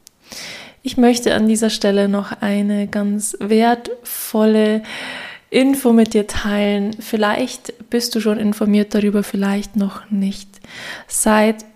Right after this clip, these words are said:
mittlerweile zwei Jahren konzipiere ich einen der wahrscheinlich wichtigsten und größten Kurse, die ich je konzipieren werde, und zwar den Empowered Soul Kurs.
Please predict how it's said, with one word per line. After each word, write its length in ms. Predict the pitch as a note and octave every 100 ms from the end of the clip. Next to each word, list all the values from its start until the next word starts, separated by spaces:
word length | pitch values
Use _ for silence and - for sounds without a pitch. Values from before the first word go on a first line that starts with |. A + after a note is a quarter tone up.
| _
mittlerweile 840 | A3 B3 C4 A#3+ G#3+ G#3+ G#3 G#3+ -
zwei 680 | - - G#3+ G#3+ A3 A3+ A#3+
Jahren 540 | G3+ F#3+ G3 G3 G3+ -
konzipiere 840 | - A3 G#3 A3+ A3 - G#3+ A3
ich 420 | A#3 G#3+ G#3+ - - - - - - -
einen 640 | G#3 G#3 G3+ G3+ G#3 A3 - - -
der 340 | G#3+ G#3 G#3
wahrscheinlich 760 | A3 G#3 - G#3+ A3 A3 A3+ G#3+
wichtigsten 760 | - A3 A3 - A3+ - A3 A3
und 140 | G#3+
größten 600 | A3 G#3+ A3 - G#3 G#3 G3+ - - - - - - _
Kurse, 640 | - - A#3+ A#3 A3+ G#3+ G#3+
die 280 | - G#3 -
ich 340 | G#3 G#3 F4
je 240 | - G3+ G#3
konzipieren 800 | G#3+ G#3 G#3+ G#3+ - G3+ G3
werde, 360 | G3 G3 G#3+ A3
und 140 | G#3
zwar 280 | - G#3+ G3+
den 140 | G3+ G#3
Empowered 560 | G#3+ G#3 - G3 G3
Soul 320 | - G3 F#3+
Kurs. 580 | G3 - G3 G3+ - -